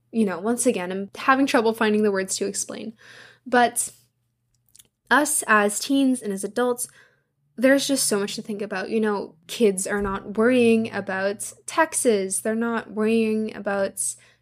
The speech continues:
paying the water bill or whatnot. So there's a lot that goes into it. Um, I'm sure you guys are understanding where I'm coming from, so I'm not gonna drag this one on for too long. But, you know, we have other things we're worried about,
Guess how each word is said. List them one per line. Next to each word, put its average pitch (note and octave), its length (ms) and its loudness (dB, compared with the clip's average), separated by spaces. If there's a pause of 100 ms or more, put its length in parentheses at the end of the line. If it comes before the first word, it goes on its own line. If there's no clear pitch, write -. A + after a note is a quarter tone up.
(140)
paying A3 360 2
the B3+ 100 4
water A#3+ 400 4
bill G3+ 280 0
or G3+ 160 -2
whatnot. G3 560 -6 (400)
So C#4+ 440 2 (1200)
there's E4+ 240 2
a F#4 80 4
lot D4+ 220 0
that C#4+ 120 0
goes G#3+ 200 0
into F#3+ 300 -4
it. G3+ 320 -2
Um, G#3 400 2 (600)
I'm B3+ 140 2
sure B3 180 -2
you A#3 100 0
guys A3 240 4
are G3 320 0 (260)
understanding G#3 520 0
where F#3+ 100 0
I'm G3 100 -4
coming G3+ 260 -6
from, G#3 200 -8
so G#3+ 140 -2
I'm G3+ 100 -2
not G3+ 140 -8
gonna G#3 160 -2
drag G3 260 -8
this - 140 -8
one G3+ 100 -6
on G3 140 -8
for G3+ 100 -16
too - 300 -14
long. A3+ 180 -12 (420)
But, A#3+ 280 2 (360)
you A#3 100 0
know, G3+ 220 -4 (560)
we D4 120 4
have E4+ 140 4
other C#4 160 4
things B3 220 0
we're A3 80 4
worried F#3+ 180 -2
about, F#3+ 300 -6